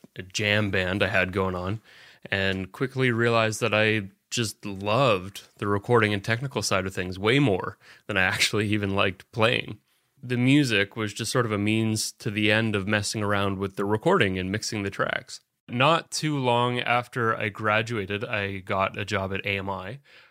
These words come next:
Um, and <laughs> I came into this sort of arena with all these radio nerds who had gone to,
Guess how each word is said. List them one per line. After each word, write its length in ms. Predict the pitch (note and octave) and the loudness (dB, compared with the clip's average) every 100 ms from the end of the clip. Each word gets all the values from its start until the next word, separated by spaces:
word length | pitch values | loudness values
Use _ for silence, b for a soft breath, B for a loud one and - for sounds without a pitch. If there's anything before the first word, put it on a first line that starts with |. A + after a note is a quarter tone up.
| b | b
Um, 440 | A#2 A#2 A#2 A#2 - | 2 4 2 -2 0
and 280 | C3 B2 - - - | 0 0 -2 -6 -10
<laughs> 220 | - - | -12 -6
I 140 | C#3 | -4
came 260 | C#3 D3 F3+ | 0 0 0
into 180 | E3 D3 | -4 -2
this 380 | C#3 - - - F3+ b b b | -4 -4 -10 -16 -20 b b b
sort 180 | - B2+ | -2 -2
of 120 | A#2+ | 0
arena 480 | A#2+ A2 A#2 C#3 A#2 | 0 2 2 2 2
with 140 | G2+ G#2+ | 0 0
all 160 | A#2+ | 2
these 200 | B2 G#2 | 0 -4
radio 520 | G2+ G#2+ B2+ C3 A2+ | -4 -2 0 2 2
nerds 280 | G#2 G2 F#2+ | 0 -4 -6
who 100 | A2+ | -6
had 100 | G2+ | -2
gone 260 | A2+ A#2 A#2+ | 2 2 0
to, 460 | - B2 A2 G#2 | -2 -2 0 -2